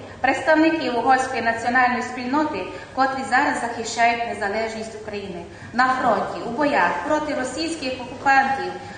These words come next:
унаслідок тиску з боку проросійського політика Віктора Балоги на них та членів їхніх сімей, які проживають на Закарпатті.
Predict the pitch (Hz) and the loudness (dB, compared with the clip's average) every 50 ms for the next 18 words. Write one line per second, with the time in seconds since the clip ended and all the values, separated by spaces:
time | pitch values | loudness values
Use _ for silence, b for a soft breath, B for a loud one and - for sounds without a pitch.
0 | B - 247 262 277 302 320 330 - 294 - 262 262 262 - 330 349 330 - - | B -2 0 2 4 4 2 2 0 -2 -2 -2 -4 -4 -2 -4 -4 -4 -4 -6
1 | 269 247 220 214 220 240 - - - 494 - 233 262 262 254 254 - 302 302 294 | -8 -8 -8 -4 0 2 2 2 4 2 2 2 2 2 0 0 0 0 -2 -2
2 | 302 - 269 240 226 - 220 214 269 - - 262 - - 220 196 220 220 214 208 | -2 -2 -4 -6 -6 -4 -6 -6 -6 -6 -6 -8 -4 -4 -2 0 0 -2 -2 -2
3 | 220 214 208 196 196 202 226 - - - - - - B B B B B 214 220 | -2 -2 -2 0 0 2 4 4 4 4 2 0 -2 B B B B B 4 4
4 | 226 240 269 302 311 285 - 254 220 220 - - 233 220 208 214 214 202 214 233 | 6 6 6 4 2 2 2 2 0 0 2 4 4 4 4 2 0 -2 -2 -4
5 | 226 - - 202 196 - - 196 214 247 285 311 302 - - - - 453 - - | -4 -4 -6 -8 -8 -6 -4 2 4 4 4 4 2 0 -4 -4 -4 -4 -2 -2
6 | - 294 294 254 240 226 214 202 220 233 233 233 220 226 226 220 - 220 214 - | -2 -2 -2 0 0 2 4 4 6 6 6 4 2 0 0 0 0 0 0 0
7 | - 196 180 175 170 - - | 2 2 2 2 2 -2 -6